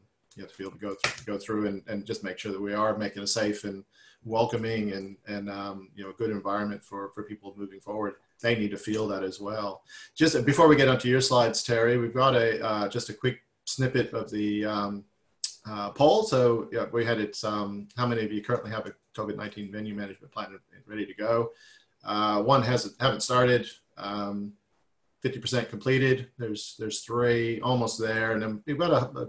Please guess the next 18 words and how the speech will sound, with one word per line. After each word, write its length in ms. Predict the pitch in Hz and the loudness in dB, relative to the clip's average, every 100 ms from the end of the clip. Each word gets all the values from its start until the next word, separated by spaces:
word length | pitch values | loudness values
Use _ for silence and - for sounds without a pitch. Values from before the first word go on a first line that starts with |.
| - | -2
good, 180 | 143 - _ - | -2 -2 _ -6
good 120 | - | -6
percentage 380 | 110 123 117 110 | -2 -2 0 -2
of, 160 | 104 - | -6 -8
of 240 | 110 110 104 - | -8 -8 -10 -12
sixty 280 | 123 - | -14 -14
percent 300 | 104 104 113 | -10 -6 -4
of 80 | 107 | -4
the 60 | 104 | -4
ones 180 | 107 104 | -6 -6
that 80 | |
have 80 | 98 | -8
voted, 360 | 110 113 110 107 _ - - _ _ | -6 -4 -4 -6 _ -20 -20 _ _
uh, 220 | 107 113 110 | -6 -4 2
said 220 | 143 123 | 4 8
ready 180 | 147 139 | 8 8
to 80 | |
go. 380 | 117 156 - - | 6 6 6 0